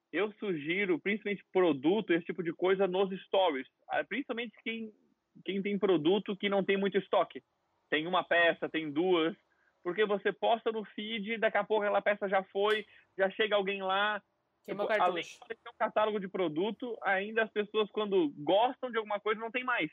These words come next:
Speaker 2: Uhum.
Speaker 1: Então, eu sugiro deixar o feed. Assim, se você tem pouco tempo, faz uns três por semana.
Speaker 2: Uhum.
Speaker 1: Agora você vai perguntar, mas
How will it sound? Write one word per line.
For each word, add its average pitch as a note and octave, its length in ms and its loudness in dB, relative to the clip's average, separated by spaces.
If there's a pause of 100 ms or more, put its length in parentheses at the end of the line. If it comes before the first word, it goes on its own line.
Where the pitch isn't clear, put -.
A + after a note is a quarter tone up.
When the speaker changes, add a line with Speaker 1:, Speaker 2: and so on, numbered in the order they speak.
(260)
Speaker 2:
Uhum. G3 340 -14 (460)
Speaker 1:
Então, C#3+ 320 0 (260)
eu G#3 180 0
sugiro G#3 400 0
deixar F#3 280 2
o G#3 100 0 (100)
feed. C3+ 500 -4 (760)
Assim, E3+ 280 -4
se - 60 -4
você E3 320 0
tem G#3+ 160 -2
pouco G3 300 0
tempo, E3+ 320 0
faz E3+ 220 0
uns G3 160 -8
três G3 280 -2
por F#3+ 120 -10
semana. C3+ 520 -2 (220)
Speaker 2:
Uhum. F3 320 -16
Speaker 1:
Agora D#3+ 240 4
você F#3 40 -10
vai G3+ 100 -4
perguntar, G3+ 340 0
mas D3+ 180 0